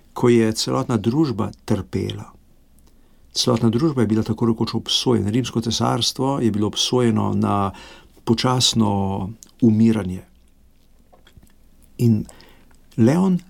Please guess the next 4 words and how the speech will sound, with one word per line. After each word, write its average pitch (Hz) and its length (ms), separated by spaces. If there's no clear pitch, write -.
daje 127 600
tem 160 220
ljudem 117 640
upanje. 113 540